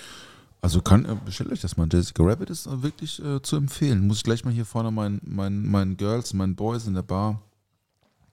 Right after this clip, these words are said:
vorne den Rest mal noch hinstellen zum Probieren.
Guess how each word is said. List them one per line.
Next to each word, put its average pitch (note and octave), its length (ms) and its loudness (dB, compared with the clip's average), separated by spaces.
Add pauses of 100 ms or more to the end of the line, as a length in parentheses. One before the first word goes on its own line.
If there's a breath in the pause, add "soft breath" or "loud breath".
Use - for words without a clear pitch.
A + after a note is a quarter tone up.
(440 loud breath)
vorne F2 280 6
den E2+ 100 6
Rest F2+ 220 0
mal F2 100 0
noch F2 160 0
hinstellen F2 460 2
zum E2 200 -2
Probieren. E2+ 580 2